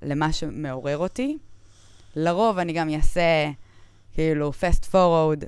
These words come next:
לנקודה שמעוררת אותי. ה-, פה נכנס גם המיניות המטרתית של אני מג-, אני מגיעה לחדירה, אני, אני מגיעה לגמירה, יותר נכון.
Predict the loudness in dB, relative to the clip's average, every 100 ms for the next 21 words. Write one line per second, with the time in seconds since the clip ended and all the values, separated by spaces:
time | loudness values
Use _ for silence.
0 | -10 -2 0 -2 -4 2 6 6 4 -2
1 | -2 -4 -6 -8 -4 -4 -4 -4 -4 -4
2 | -8 -20 -16 -16 -16 -20 -8 2 2 2
3 | -2 -4 -2 -2 -2 -2 -4 -4 -4 -4
4 | -6 -6 -6 -6 -6 -6 -6 -6 -10 -6
5 | -6 -6 -8 -8 -6 -4 -4 -6 -8 -6
6 | -4 -4 -6 -10 -10 -8 -4 -4 -4 -8
7 | -6 -6 -6 -6 -6 -6 -8 -8 -10 -10
8 | -10 -12 -14 -10 -10 -10 -12 -10